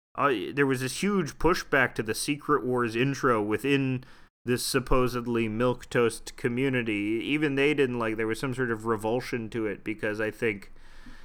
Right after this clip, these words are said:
I think there is a basic idea that, uh,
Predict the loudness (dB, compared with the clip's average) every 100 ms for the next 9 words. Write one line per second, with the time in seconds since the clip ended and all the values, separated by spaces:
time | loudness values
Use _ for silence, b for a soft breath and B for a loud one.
0 | B B -12 0 2 2 4 6 6 6
1 | 4 4 2 2 0 2 2 2 2 0
2 | 0 0 0 -2 -2